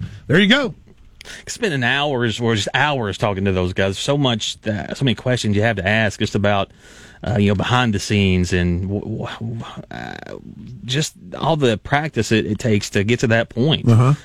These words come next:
Speaker 2: I mean, 'cause they just didn't jump on a horse and, you know, he went and bought his car. No, I mean, you gotta, uh, or jump on a bull and then
Speaker 1: Right.
Speaker 2: go do that. No, you gotta, gotta
Speaker 1: There's a
Speaker 2: put the
Speaker 1: level.
Speaker 2: time in. Yeah.
Speaker 1: <laughs> There's got to be a level,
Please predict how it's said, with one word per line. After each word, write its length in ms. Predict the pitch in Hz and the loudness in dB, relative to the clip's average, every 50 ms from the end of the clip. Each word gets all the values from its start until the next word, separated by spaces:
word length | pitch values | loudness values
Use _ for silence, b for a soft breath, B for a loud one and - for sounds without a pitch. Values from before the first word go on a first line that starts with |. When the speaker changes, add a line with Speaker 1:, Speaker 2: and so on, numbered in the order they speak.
| B - | B -6
Speaker 2:
I 40 | |
mean, 60 | 120 113 | -4 -2
'cause 140 | - 120 | -2 0
they 100 | 131 160 | 0 0
just 180 | 180 202 165 - | 0 -2 -2 0
didn't 220 | 143 127 113 113 101 | -2 -2 0 0 0
jump 200 | 107 120 117 - | 0 0 0 0
on 120 | 113 107 101 | 0 0 2
a 40 | |
horse 340 | 92 110 117 117 110 104 - 113 | 2 2 2 2 0 0 0 0
and, 140 | 101 101 104 | 2 2 2
you 60 | 101 | 2
know, 160 | 101 95 95 - B B B B B B B | 2 0 -2 -4 B B B B B B B
he 80 | - | 0
went 100 | 123 117 113 | 2 2 2
and 60 | 113 | 2
bought 120 | 107 104 101 | 2 2 0
his 100 | - - | -2 -2
car. 300 | - 110 110 101 85 85 - | 0 0 0 0 -2 -2 0
No, 120 | 123 127 123 | 2 2 2
I 160 | 107 101 107 | 2 2 2
mean, 280 | 113 117 117 117 113 107 | 4 4 4 2 2 2
you 100 | 117 123 | 0 2
gotta, 400 | 120 143 135 127 113 101 95 107 113 - | 2 2 2 2 0 -2 -4 -6 -10 -4
uh, 200 | 107 107 107 107 98 | -2 0 0 0 0
or 220 | 107 107 107 104 113 - - - 117 110 110 - 120 | 2 2 2 2 0 -2 -6 -8 -6 -4 -2 -2 0
jump 160 | 123 147 131 | 0 2 2
on 80 | 139 127 | 2 0
a 40 | 110 | 2
bull 360 | 104 139 147 147 127 117 110 | 2 2 2 2 2 2 2
and 80 | 110 107 | 4 4
then 60 | - | 4
Speaker 1:
Right. 80 | - 110 | 4 4
Speaker 2:
go 60 | 110 | 2
do 140 | 104 110 107 | 2 0 2
that. 220 | 95 95 98 117 135 | 2 2 2 0 0
No, 220 | 143 170 202 180 123 | 0 -2 -2 0 0
you 160 | 98 98 127 | -2 -2 0
gotta, 300 | - 156 127 110 101 78 | 0 2 2 0 -2 -2
gotta 100 | 76 53 | -6 -2
Speaker 1:
There's 220 | - 139 139 131 | 0 2 4 6
a 40 | 139 | 6
Speaker 2:
put 60 | 127 | 6
the 60 | 135 | 6
Speaker 1:
level. 140 | 147 143 135 151 | 4 4 4 2
Speaker 2:
time 120 | 147 117 | 2 0
in. 100 | 90 - | -2 -2
Yeah. 320 | - 233 254 208 143 117 - - | -2 -2 0 0 -2 -2 -2 2
Speaker 1:
<laughs> 60 | - | 2
There's 300 | 180 202 185 185 196 139 | 4 6 6 6 4 4
got 200 | 175 185 175 - | 4 2 2 2
to 40 | 143 | 2
be 120 | 131 139 | 2 2
a 60 | 135 123 | 4 4
level, 220 | 123 127 123 113 | 4 4 4 4